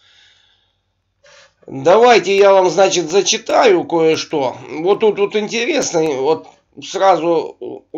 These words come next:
куда попадаешь, сразу же переводится. Обратите внимание, очень классно все сделано. Вот тут написано: "Мировая цифровая библиотека, э, библиотека Конгресса". Есть интерактивные карты, те-,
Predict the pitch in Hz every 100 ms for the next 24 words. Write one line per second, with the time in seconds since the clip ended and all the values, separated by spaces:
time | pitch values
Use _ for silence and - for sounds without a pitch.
0 | - 165 165 175 165 165 175 175 214 190
1 | 156 175 175 170 151 170 - 180 185 190
2 | 175 135 123 - 131 135 135 147 139 143
3 | 139 160 175 175 139 131 143 139 147 147
4 | 175 180 156 - 139 - 143 135 143 226
5 | 240 220 214 - _ _ _ _ _ _
6 | - 143 175 175 160 156 160 156 160 139
7 | 135 143 147 170 175 180 175 160 143 139
8 | 151 143 156 160 151 135 135 143 165 175
9 | 175 247 233 214 208 190 - - 135 139
10 | 139 147 151 156 156 175 151 139 151 156
11 | 160 135 113 123 107 - 139 156 139 143
12 | 139 143 151 151 147 143 139 135 - 214
13 | 202 180 156 143 - 190 175 143